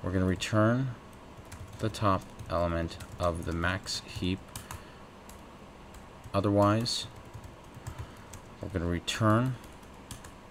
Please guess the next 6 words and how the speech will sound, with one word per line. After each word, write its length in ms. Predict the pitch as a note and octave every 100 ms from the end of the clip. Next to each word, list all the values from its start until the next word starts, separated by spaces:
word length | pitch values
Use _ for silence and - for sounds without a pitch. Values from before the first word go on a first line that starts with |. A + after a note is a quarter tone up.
| - - - - - - - - - - - - - - - -
the 240 | - - F#2
average 640 | F2+ G2 G2 - - - - -
of 260 | F#2 F2+ -
the 100 | -
top 400 | - G2+ F#2 E2+ - - - - -
elements 720 | F2+ F2 F2 E2+ F2 - -